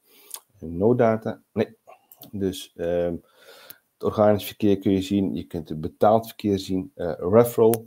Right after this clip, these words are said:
dus, eh, komen ze van, van affiliates of van andere referrals af, kun je dat daar laten zien. Even kijken, oké, Diana, je bent het helemaal kwijt. Het gaat veel te snel van hot naar her.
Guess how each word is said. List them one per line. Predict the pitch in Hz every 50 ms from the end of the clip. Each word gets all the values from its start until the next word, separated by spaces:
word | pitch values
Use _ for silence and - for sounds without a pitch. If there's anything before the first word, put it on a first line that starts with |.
| - - 101
dus, | 90 87 - - - -
eh, | - 87 87 85 78 -
komen | - 101 92 87 82
ze | - - -
van, | 92 85 80 73 - _
van | - 76
affiliates | 62 69 - - - 104 95 98 95 90 87 -
of | - - - -
van | - 82 69
andere | 73 98 107 101 98 92 92
referrals | 92 101 95 - - - 98 87 - -
af, | 82 95 92 - - _
kun | _ - 85
je | 85
dat | 82 95 95 95 -
daar | - 98 98
laten | 98 95 95 95 - 87
zien. | 85 95 95 101 104 - _ _ _
Even | - 127 127 120 110 101 -
kijken, | - 95 92 92 92 -
oké, | - 107 - - 104 92 87 78 95
Diana, | 95 104 107 104 92 87 85 78 76 73 - - - _ -
je | 113 117 113
bent | 113 143 143 139
het | 135 104
helemaal | 104 123 131 131 127 113 -
kwijt. | - 104 101 87 82 80 - -
Het | -
gaat | - 107 98 - -
veel | - - - 151 156
te | - -
snel | - - - 117 117 117
van | 117 - 104
hot | 113 117 117
naar | 117 104 92
her. | 87 85 80 - - -